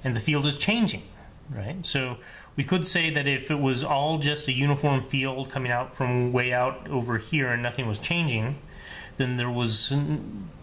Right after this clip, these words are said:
there was no, um, source. But, you know, if we just had, you know, parallel lines,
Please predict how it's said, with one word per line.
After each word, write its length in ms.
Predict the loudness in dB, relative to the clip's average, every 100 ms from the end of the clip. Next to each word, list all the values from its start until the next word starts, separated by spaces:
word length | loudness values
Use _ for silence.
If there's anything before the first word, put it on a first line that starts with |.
| -8
there 340 | -2 2 2 2
was 540 | 2 2 2 2 2
no, 580 | 4 4 4 4 4 4
um, 420 | 4 4 4 2 0
source. 500 | -2 -2 -2 -2 0
But, 360 | 0 0 -4 -16 -20 -20 -18 -16 -10 -4
you 60 |
know, 140 | -2 -2
if 80 | -2
we 60 |
just 280 | -2 -2 -4
had, 480 | -2 0 0 -2 -6 -6
you 140 | -4
know, 180 | -4 -4 -6 -8 -4
parallel 380 | -4 -2 -4
lines, 640 | -2 0 0 -2 -2 -2